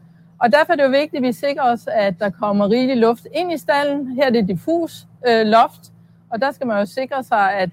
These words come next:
øh, at der er en god gennemgang i, øh, loftet, så der kommer godt med luft ind.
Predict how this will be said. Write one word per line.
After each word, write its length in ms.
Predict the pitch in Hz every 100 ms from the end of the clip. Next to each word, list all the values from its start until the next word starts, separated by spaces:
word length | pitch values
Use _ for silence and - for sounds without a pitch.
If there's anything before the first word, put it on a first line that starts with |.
| -
øh, 260 | 202 185 190
at 140 | - 196
der 60 |
er 80 | 202
en 120 | 196
god 180 | 247 240
gennemgang 680 | 226 233 254 196 175 170 196
i, 200 | 170 165
øh, 140 | 160
loftet, 380 | 165 196 - 269
så 240 | 202 190 196
der 100 | 202
kommer 240 | 208 190
godt 200 | 190 220
med 80 | 214
luft 300 | 196 240 233 302
ind. 140 | 359